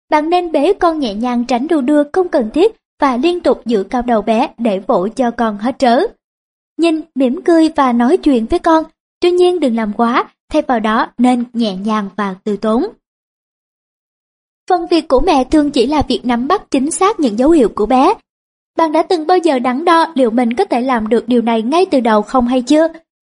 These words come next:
Một phần của việc này bạn sẽ học được qua quá trình làm thử và mắc sai lầm. Nhưng phần lớn bạn không cần phải học gì cả, vì đơn giản đó là bản năng của người mẹ. Trẻ có phản xạ bú sữa theo bản năng và bạn có bản năng làm mẹ, một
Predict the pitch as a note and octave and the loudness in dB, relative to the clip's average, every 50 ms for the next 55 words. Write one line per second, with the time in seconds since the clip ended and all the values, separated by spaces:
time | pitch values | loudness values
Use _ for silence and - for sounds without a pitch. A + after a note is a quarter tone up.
0 | _ _ - - F#4 F4+ F4+ F#4 F4 E4 E4 D#4+ E4 F#4 - F4 C#4 A3+ A#3 C4 | _ _ -2 0 0 0 2 2 0 0 2 0 0 2 2 0 -2 -2 0 0
1 | C4 C4 B3 B3+ B3+ A#3 A3 A3+ - - A#3 A#3+ C4+ C#4+ B3+ C4 A3+ A#3+ B3 A#3 | 0 0 0 0 -2 0 -2 -2 -4 -4 -4 -2 0 0 0 0 0 0 0 0
2 | A#3+ - C4+ C4 B3+ B3+ B3 C#4+ D#4 D#4+ D#4 C#4 A3+ G#3+ A3 G#3 G3 G3+ - A#3 | 0 0 0 0 0 0 0 0 -2 0 0 -2 -2 -2 -4 -4 -6 -4 -2 -2
3 | F3 E3+ A3+ - B3 A3 C4 C#4+ - - D4 C4 B3 C4+ C4 B3+ B3 B3 - - | -4 -2 -2 -2 -2 -2 -2 -4 -4 -4 -4 -2 0 2 2 2 0 -2 -6 -20
4 | - _ _ _ _ _ - - A4 G#4 G#4+ E4 C#4+ C#4+ C#4 C4+ C#4+ F#4+ A4 G4 | -20 _ _ _ _ _ -2 -2 0 0 0 0 0 2 2 2 0 0 0 0
5 | D#4 B3+ C4 B3+ G4 G4+ G4 - E4+ C#4+ B3 A#3+ - G#3+ A#3 C#4 C#4 G#3+ - A3 | 0 0 2 0 0 -2 0 0 0 0 0 0 0 -2 0 0 0 -2 -2 -2
6 | A#3 A3 A3+ - A#3 G3+ F#3+ B3+ F4+ - _ _ _ _ - F4 E4+ - F#4+ F#4 | -4 -4 -2 -4 -6 -4 -2 -2 -2 -4 _ _ _ _ -6 -4 -2 0 0 0
7 | F4+ E4+ D#4+ C4 G#3+ G#3 G#3+ G#3+ A3+ G#3+ A3 C4+ D#4+ D#4+ C#4 B3 - - - A3 | 0 0 0 -2 -2 -2 -2 -2 0 0 0 0 0 0 0 0 -2 -2 -4 -4
8 | G#3 F#3+ G3 B3 C4+ B3 A#3 A#3 A#3 A3+ - A3+ A#3+ C#4 A#3+ A3 A3+ A3 A3 G#3 | -2 -2 -2 0 0 0 0 0 0 0 0 2 2 2 4 4 4 2 2 0
9 | - _ _ _ _ _ _ _ _ _ _ _ _ _ _ - - D4 D4+ - | -4 _ _ _ _ _ _ _ _ _ _ _ _ _ _ -2 -2 0 2 0
10 | A4+ - F#4+ D4+ C4+ D4 - E4+ C4+ A#3 A#3 - C#4+ D#4+ F#4+ - - E4 B3+ G#3+ | 0 0 0 0 0 0 0 0 0 0 0 0 2 2 2 2 2 2 2 0
11 | A#3 - D#4 D4+ C#4 B3 A3+ C4 E4+ E4+ E4+ F4 E4 - D4 B3 A3 A#3+ G#3+ G3 | 2 0 0 0 0 0 -2 0 -2 -2 -2 -2 -2 0 0 0 0 -2 -4 -4
12 | G3+ B3 - F#4 D#4+ B3+ A3+ B3+ C4 B3+ A#3+ B3 A#3+ G#3+ G#3+ G#3+ A3+ A3 G#3+ - | -4 -2 -2 0 0 0 0 0 -2 0 0 -2 -2 -2 -2 0 0 0 0 -2
13 | _ _ _ _ _ - D#4+ F4 | _ _ _ _ _ -2 -2 -2